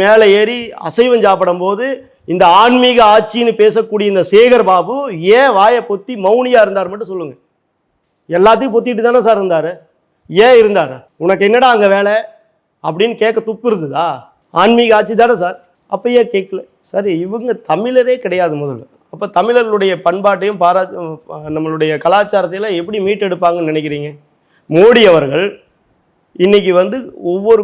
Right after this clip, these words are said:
கோவிலையும் புதுப்பிக்கிறார். தொன்மையான கோவிலை புதுப்பிச்சு தமிழக-, அதாவது இந்தியாவுடைய பழைய கலாச்சாரத்தை,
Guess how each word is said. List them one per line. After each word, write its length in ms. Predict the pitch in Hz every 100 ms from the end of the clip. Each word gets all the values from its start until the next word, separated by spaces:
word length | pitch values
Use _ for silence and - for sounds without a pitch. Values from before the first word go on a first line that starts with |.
| -
கோவிலையும் 520 | 214 240 240 226 247 202
புதுப்பிக்கிறார். 540 | 220 233 202 180 135 - - -
தொன்மையான 400 | 185 220 220 214
கோவிலை 380 | 196 196 190 185 170
புதுப்பிச்சு 460 | 185 185 180 160 254 262
தமிழக-, 460 | 170 185 220 220 185 -
அதாவது 220 | 170 190 175
இந்தியாவுடைய 580 | 208 240 220 196 190 226 226
பழைய 540 | - 165 202 196 175 - -
கலாச்சாரத்தை, 720 | 175 220 220 202 185 180